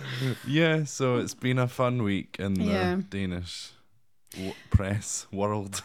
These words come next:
Speaker 1: <laughs>
Speaker 2: Yeah.
Speaker 1: Politics.
Speaker 2: So what, what, what are the biggest news? You, you wanna hear the news that got, that caught my
Speaker 1: Yes.
Speaker 2: attention? <laughs> So basically, this, I think, it caught my attention because I hear about this, this name resonates throughout my social media and my daily life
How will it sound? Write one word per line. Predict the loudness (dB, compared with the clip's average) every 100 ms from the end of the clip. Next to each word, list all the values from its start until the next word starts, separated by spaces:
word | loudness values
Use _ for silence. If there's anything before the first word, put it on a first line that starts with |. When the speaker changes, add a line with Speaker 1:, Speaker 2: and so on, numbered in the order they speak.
| -10
Speaker 1:
<laughs> | 2
Speaker 2:
Yeah. | 6 8 8 6
Speaker 1:
Politics. | 4 -2 -2
Speaker 2:
So | 4 8
what, | 8 6
what, | 2 2
what | 4 4
are |
the | 4
biggest | 2 0 0 0
news? | -2 -2
You, | 0 0 0 0
you | 2
wanna | 4 6
hear | 6 6
the | 6
news | 6 6 4
that | 2 -2
got, | -4 -2
that | -4
caught | 0 0
my | 0 0 4
Speaker 1:
Yes. | 6 6 4 4 2 2
Speaker 2:
attention? | -2 -10 -4 -4 -4 -10 -6 -8 -8
<laughs> |
So | 2 4 6
basically, | 8 8 6 0 -2 -2 -4 -6 -4
this, | 4 6
I | 6
think, | 2 2 0 -2
it | -6 2
caught | 4
my | 4
attention | 4 2 2 2
because | 2 2 4
I | 4
hear | 6 8 10
about | 8 8 4 2 -2
this, | 2 2 2 -8 0
this | 2 4
name | 6 6 6 4 2 2
resonates | 2 2 0 0 -2 -6
throughout | -4 0 2 2 -2
my | -2 0
social | 0 0 0 0 0
media | 0 0 -2 -2 -4
and | -2 -2
my | -2
daily | 0 0 -2
life | -2 -2 -4 -8